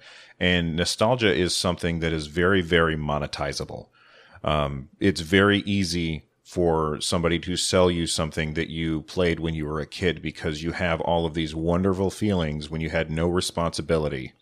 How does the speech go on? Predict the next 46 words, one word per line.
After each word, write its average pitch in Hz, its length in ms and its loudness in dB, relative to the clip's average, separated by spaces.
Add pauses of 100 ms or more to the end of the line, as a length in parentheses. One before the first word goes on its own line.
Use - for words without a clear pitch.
(420)
and 82 200 0
all 80 200 0
you 82 120 0
had 82 180 -2
to 85 80 -2
do 85 260 2
was 78 160 -2
sit - 200 -6
down 78 380 -2 (460)
and 78 280 -2
play, 73 540 0 (340)
uh, 67 240 -4
this 73 220 -4
plumber 82 560 0 (160)
who 78 220 -4
jumped 80 340 0
over 78 220 2
turtles. - 520 -6 (320)
So 78 520 0 (240)
I'm 85 220 -2
curious 104 640 2
as 87 340 2
to - 180 -4
when 95 220 2
do 156 80 -4
you 185 160 -2
guys 151 400 0
think 139 320 -2
we're 95 120 0
going 104 280 2
to 95 60 0
see 113 220 2
the 95 120 2
Virtual 90 420 0
Console 92 540 -2
or 80 180 0
s-, - 340 -4
or 78 300 0
at 80 120 -2
least 92 260 -2
have 85 260 2
an 80 80 -2
announcement 80 760 -2
about 78 360 0
Virtual 78 340 -4
Console 80 720 -4